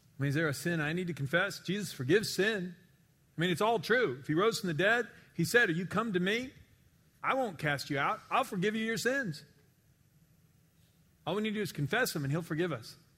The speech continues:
Is there a sin that needs to be confessed? Is there a fear that needs to be surrendered? Are we holding a grudge? Where we need to say, "God, I need to have faith that you're gonna settle the score. I don't need to handle this myself." Am I afraid of dying?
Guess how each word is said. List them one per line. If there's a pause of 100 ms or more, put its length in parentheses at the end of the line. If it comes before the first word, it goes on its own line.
(1000)
Is
there
a
sin
that
needs
to
be
confessed?
Is
there
a
fear (300)
that
needs
to
be
surrendered? (560)
Are
we
holding
a
grudge? (1400)
Where
we
need
to
say,
"God, (360)
I
need
to
have
faith
that
you're
gonna
settle
the
score.
I
don't
need
to
handle
this
myself." (1400)
Am
I
afraid
of
dying?